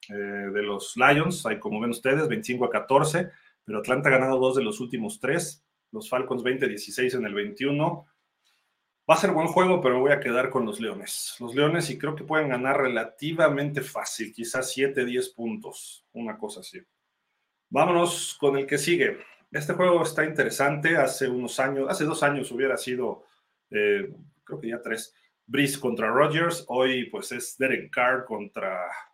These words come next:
Jordan Love. Eh, están en Lambeau los, los Packers. Vienen de perder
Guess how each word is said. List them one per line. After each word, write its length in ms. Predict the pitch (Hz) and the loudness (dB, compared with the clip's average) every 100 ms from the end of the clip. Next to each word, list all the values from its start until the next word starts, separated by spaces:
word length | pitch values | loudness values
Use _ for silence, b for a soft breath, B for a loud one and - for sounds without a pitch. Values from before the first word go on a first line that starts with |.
| _ _ | _ _
Jordan 400 | 117 131 110 104 | -2 0 0 -2
Love. 300 | 117 175 185 - _ _ _ _ _ | 2 2 0 -12 _ _ _ _ _
Eh, 360 | 110 107 107 104 | 0 2 2 0
están 260 | - 123 | -2 -4
en 200 | 120 113 | -2 -2
Lambeau 380 | 107 113 117 123 | -2 0 0 0
los, 560 | 117 104 104 - - - | 2 -2 -4 -10 -12 -12
los 180 | 104 - | -14 -2
Packers. 580 | 147 156 175 175 180 - | 2 4 6 6 4 0
Vienen 320 | 123 127 117 | 0 0 0
de 140 | 104 | 0
perder 580 | 98 110 107 113 131 - | 0 -4 -4 2 2 2